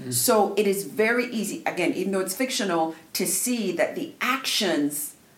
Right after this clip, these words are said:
Speaker 2: that these men, the things that happened to them and what happened after that, that this conversation, this bonding, this vulnerability, this exchange of ideas,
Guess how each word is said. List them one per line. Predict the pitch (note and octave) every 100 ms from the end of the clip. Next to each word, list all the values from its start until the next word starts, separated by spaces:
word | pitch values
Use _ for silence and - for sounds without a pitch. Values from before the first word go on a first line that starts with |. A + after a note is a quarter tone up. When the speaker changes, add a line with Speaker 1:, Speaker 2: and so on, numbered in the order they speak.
| _ _ -
Speaker 2:
that | E3 E3 E3
these | G3 G3 F3+
men, | F3 F#3 F3
the | E3+
things | F3 B3+ A#3+ A3+
that | G3+
happened | A#3 A#3+ G3+
to |
them | F#3 F3
and | F3
what | F#3 -
happened | G#3 F#3 E3+ -
after | G#3+ A#3 - F3
that, | C#3 D3+ - - - -
that | F#3+ F#3+ - - -
this | - G3+ B3 -
conversation, | - A#3+ G#3 G3 F3+ - A3 A3 F#3 F3
this | E3 E3
bonding, | - F3+ G3 F#3+ F3 D#3+ D#3
this | F3 - - - -
vulnerability, | F3+ F3+ F3 E3+ G3 F#3 E3 C#3+ C3
this | - F3+ -
exchange | F#3+ - - - G#3 G3 F3 E3+
of | E3+
ideas, | - E3 E3 D3+ G#3+ G3 C#3+ -